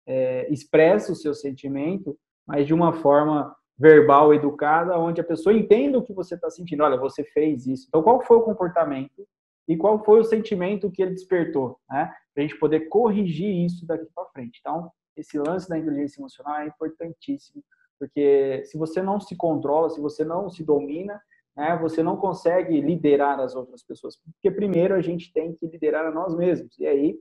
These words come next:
depois de você se liderar, você consegue liderar outras pessoas. E pra você se liderar, você precisa se conhecer,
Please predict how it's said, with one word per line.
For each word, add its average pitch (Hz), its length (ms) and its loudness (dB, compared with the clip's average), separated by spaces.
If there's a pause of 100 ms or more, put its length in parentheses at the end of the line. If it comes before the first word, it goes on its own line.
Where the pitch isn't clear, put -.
(360)
depois 196 460 0
de 160 120 -2
você 151 320 -2
se 151 360 -10
liderar, 151 540 -2
você 185 240 -10
consegue 143 440 -10
liderar 143 360 -4
outras 135 260 -10
pessoas. 131 300 -14
E 135 60 -10
pra 160 120 -8
você 156 260 -10
se - 120 -20
liderar, 156 300 -6
você 143 100 -20
precisa 135 200 -20
se - 60 -20
conhecer, 147 480 -10